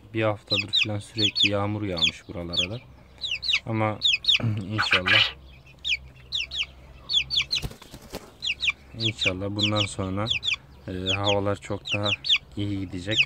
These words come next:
Bugün de çok güzel zaten. Çok güzel bir güneş var. Öyle de olunca hayvanlar da dedim ya maşa alim. Havada güzel olunca, e, kötü de etkilenmezler.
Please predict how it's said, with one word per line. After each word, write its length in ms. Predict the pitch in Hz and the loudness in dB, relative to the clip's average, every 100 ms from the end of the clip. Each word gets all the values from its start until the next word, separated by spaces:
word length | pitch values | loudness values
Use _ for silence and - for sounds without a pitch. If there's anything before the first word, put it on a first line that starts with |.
| - - | -2 -8
Bugün 340 | 104 104 101 | -4 -2 0
de 60 | 101 | 0
çok 320 | - 107 - | 0 0 -4
güzel 240 | 95 95 90 | -6 -4 -4
zaten. 400 | 92 90 95 92 | -6 -4 -4 0
Çok 240 | 87 - | -2 -2
güzel 300 | - 98 95 | -6 -4 -4
bir 40 | |
güneş 440 | 92 98 98 - - | -4 -2 -2 -2 -2
var. 120 | 110 - - - - - - - - - - 107 | -4 -6 -20 -18 -18 -18 -16 -10 -10 -12 -10 -4
Öyle 300 | 104 104 101 | -2 -2 -2
de 40 | |
olunca 340 | 104 104 98 | 0 0 0
hayvanlar 540 | 98 101 101 101 98 95 | 0 0 0 0 -2 -4
da 160 | 92 | -8
dedim 200 | 95 95 | -6 -2
ya 100 | 95 | -2
maşa 380 | 95 95 - 98 | 0 -2 -2 -2
alim. 300 | 92 98 107 - - - - - - | -2 -2 -4 -10 -8 -6 -6 -12 -4
Havada 320 | 98 98 98 | 0 0 2
güzel 360 | - 98 101 104 | 0 2 4 4
olunca, 360 | 107 98 101 | 2 0 2
e, 400 | - - 87 82 | 0 2 0 0
kötü 360 | - 98 - 95 | -4 -4 -2 -2
de 80 | 92 | 0
etkilenmezler. 960 | - - 98 98 101 95 101 - | -2 -4 -2 0 0 0 0 0